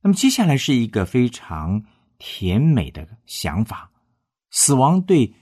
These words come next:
基督徒来说总是可以接受的，“你必归入坟墓。”老卡利在一首诗歌当中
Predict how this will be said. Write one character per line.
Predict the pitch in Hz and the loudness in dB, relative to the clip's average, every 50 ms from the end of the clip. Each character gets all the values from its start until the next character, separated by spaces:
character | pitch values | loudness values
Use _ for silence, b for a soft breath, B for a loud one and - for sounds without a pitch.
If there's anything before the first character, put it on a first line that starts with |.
| b b b | b b b
基 | - - 240 | -2 0 0
督 | 220 262 254 | 2 0 -2
徒 | - - 117 | -2 -2 -4
来 | 101 90 85 90 | -2 -2 -2 -2
说 | 95 - 120 110 110 113 b b b b b | -2 0 0 0 0 -2 b b b b b
总 | - - 107 90 | -4 -2 -2 -2
是 | 80 - 98 | -2 -4 -8
可 | - - - | -10 -6 -4
以 | 104 98 76 | -4 -4 -4
接 | 71 - - - 180 185 175 | -6 -8 -2 2 2 2 2
受 | 170 - 151 107 | 2 0 -2 -2
的 | 85 - - _ _ _ _ _ _ _ _ _ _ _ _ _ _ - | -2 -6 -14 _ _ _ _ _ _ _ _ _ _ _ _ _ _ -2
，“你 | 113 113 110 104 92 85 82 | 2 2 4 4 2 0 -2
必 | 87 _ - 196 156 107 - - _ _ _ _ _ _ _ _ - | -4 _ -2 -2 0 -2 -2 -6 _ _ _ _ _ _ _ _ -2
归 | 180 180 180 175 175 175 | 2 4 4 4 4 2
入 | 170 165 160 160 117 - - | 0 -2 -2 -4 -4 -4 -8
坟 | - - - 73 71 | -12 -14 -14 -10 -8
墓。” | 82 98 90 - _ _ _ _ _ _ _ _ _ _ _ _ _ _ _ _ _ _ _ _ _ _ | -6 -6 -6 -8 _ _ _ _ _ _ _ _ _ _ _ _ _ _ _ _ _ _ _ _ _ _
老 | - 113 131 185 | -2 0 0 0
卡 | 185 - 101 92 | 0 -2 -2 0
利 | 107 117 110 101 | 2 2 2 0
在 | 95 - 117 104 | 0 -2 -2 -2
一 | 98 101 | -2 -4
首 | 95 - - 78 73 | -6 -6 -8 -8 -8
诗 | - - - 143 | -8 -8 -6 -6
歌 | 131 131 135 135 135 135 | -4 -2 0 0 0 0
当 | 131 - 123 120 117 | 0 0 0 0 2
中 | 107 110 110 110 107 107 | 2 0 0 0 0 -4